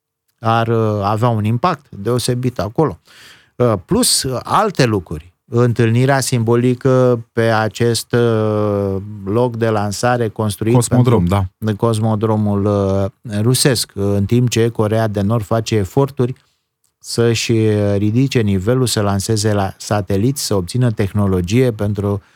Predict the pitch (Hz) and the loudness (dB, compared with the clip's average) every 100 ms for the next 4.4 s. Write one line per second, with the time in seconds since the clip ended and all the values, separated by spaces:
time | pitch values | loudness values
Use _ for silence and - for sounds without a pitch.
0 | _ _ - 101 110 113 107 113 110 98 | _ _ -4 -2 0 0 -2 -2 -4 0
1 | 107 107 110 131 143 117 78 - 98 120 | -2 0 0 0 0 0 -4 -8 -2 0
2 | 113 104 98 - 110 117 127 104 90 - | 2 0 0 0 2 2 2 0 -4 -4
3 | 104 113 104 98 92 101 92 98 - 113 | -4 -2 -2 -2 -2 -2 -2 -4 -2 -4
4 | - 101 85 | 0 -2 -4